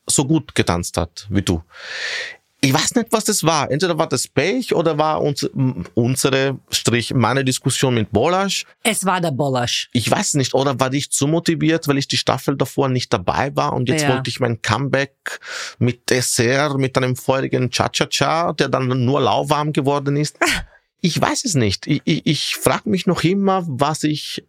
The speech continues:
Speaker 1: anders hätte machen können. Und dann komme ich immer zu dem Entschluss, wenn ich mir unsere Tänze nochmal anschaue,
Speaker 2: Mhm.
Speaker 1: die waren gut.
Speaker 2: Die waren super.
Speaker 1: Die waren super.
Speaker 2: Die waren wirklich gut.
Speaker 1: Ja, wir haben noch Pech gehabt, glaube ich.
Speaker 2: Du hast einfach nur geheult. Das war das Problem.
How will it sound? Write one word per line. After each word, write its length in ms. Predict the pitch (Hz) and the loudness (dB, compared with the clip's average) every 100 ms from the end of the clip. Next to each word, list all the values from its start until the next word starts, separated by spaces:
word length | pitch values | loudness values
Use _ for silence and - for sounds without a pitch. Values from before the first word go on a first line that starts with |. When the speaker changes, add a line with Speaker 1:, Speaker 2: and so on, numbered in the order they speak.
| _ | _
Speaker 1:
anders 360 | - 120 156 156 | -2 0 0 0
hätte 300 | 143 139 127 | 0 0 -2
machen 440 | - 117 113 117 92 | 0 -2 0 -4 -2
können. 340 | 95 85 85 - - - - - - - | 0 0 -2 -6 -14 -14 -16 -12 -6 -2
Und 160 | 127 | 0
dann 100 | 151 | 0
komme 180 | 180 165 | 0 0
ich 80 | 156 | 2
immer 120 | 185 | 0
zu 100 | 165 | 2
dem 100 | 151 | 2
Entschluss, 580 | 131 165 175 175 - - _ _ _ _ _ | 2 0 0 0 -4 -10 _ _ _ _ _
wenn 160 | 135 131 | 0 2
ich 80 | 139 | 2
mir 120 | 143 | 2
unsere 300 | 139 - 110 | 2 2 2
Tänze 240 | 160 - | 2 2
nochmal 220 | 131 104 90 | 0 2 0
anschaue, 560 | 85 - 82 147 196 | -2 -2 0 2 0
Speaker 2:
Mhm. 180 | 180 185 - 120 | 0 -4 -6 -2
Speaker 1:
die 140 | 107 | 0
waren 220 | 101 269 285 | 0 0 -4
gut. 520 | 180 277 311 143 - - | 0 2 2 0 -6 -6
Speaker 2:
Die 140 | 151 | -2
waren 160 | 135 131 | -2 -2
super. 460 | - 147 - 123 120 | -2 -4 -4 -4 0
Speaker 1:
Die 100 | 110 | 2
waren 240 | 170 240 | 2 -2
super. 440 | - - - 208 127 | -2 -2 2 0 2
Speaker 2:
Die 40 | |
waren 200 | 135 127 | -2 -4
wirklich 280 | 143 131 - | -4 -6 -6
gut. 280 | 139 131 - | -8 -8 0
Speaker 1:
Ja, 240 | 120 185 | 0 2
wir 80 | 156 | 0
haben 60 | 147 | -2
noch 120 | - | -2
Pech 180 | 170 - | -4 -2
gehabt, 420 | 98 - - - | -6 -6 -14 -10
glaube 260 | - 98 95 | -2 -2 -2
ich. 800 | 92 _ _ _ _ _ _ _ - | -6 _ _ _ _ _ _ _ -4
Speaker 2:
Du 120 | 147 | -2
hast 160 | 190 | -2
einfach 240 | - 151 151 | -2 0 -2
nur 100 | 156 | 0
geheult. 680 | 160 107 123 113 120 - - - | -2 0 0 0 -2 -6 -10 -6
Das 140 | - | -2
war 60 | 147 | -2
das 140 | 131 | -2
Problem. 500 | - 143 120 131 139 | -4 -4 -2 0 -2